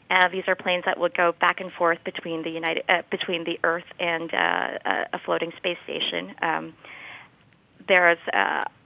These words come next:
obviously continued interest in, um, figuring out how to use, um, how to bring Earth stations in motion. So the, the, the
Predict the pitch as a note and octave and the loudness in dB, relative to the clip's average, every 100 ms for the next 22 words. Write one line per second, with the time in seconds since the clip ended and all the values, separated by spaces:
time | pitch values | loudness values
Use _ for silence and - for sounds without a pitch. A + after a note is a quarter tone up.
0 | - F#3 F#3+ F3+ - F3 F3 E3+ - F#3 | 2 2 2 -6 -2 -2 -2 -4 -8 -6
1 | G3+ F#3+ F3+ F3 F3 F3+ E3+ - - F3 | -6 -4 -2 -2 -2 -2 -4 -4 -6 -4
2 | E3+ E3+ E3 E3+ - F3 E3 E3 E3+ - | -2 -2 -2 -4 0 0 0 -4 -6 -10
3 | - - - - F#3+ F3+ E3+ E3+ - - | -12 -12 -8 -2 0 2 4 2 2 0
4 | E3+ - F3+ D#3+ E3+ E3 E3 - - - | 0 -2 -10 -4 -2 -2 -4 -6 -2 -2
5 | - - F#3 F#3 - - _ - - F#3 | -2 -8 -14 -18 -20 -20 _ -6 0 0
6 | - F3 - F3+ - - E3+ - F3 E3+ | 2 0 2 -4 -4 -4 -4 -4 -6 -6
7 | E3 D#3 - G3+ G#3+ - E3 D#3+ D#3 E3 | -4 -2 -4 -6 -8 -2 0 0 0 2
8 | D#3 D#3 - - - - - F3 - - | 2 2 0 -4 -6 -10 -4 -2 -2 -4
9 | D#3+ | -4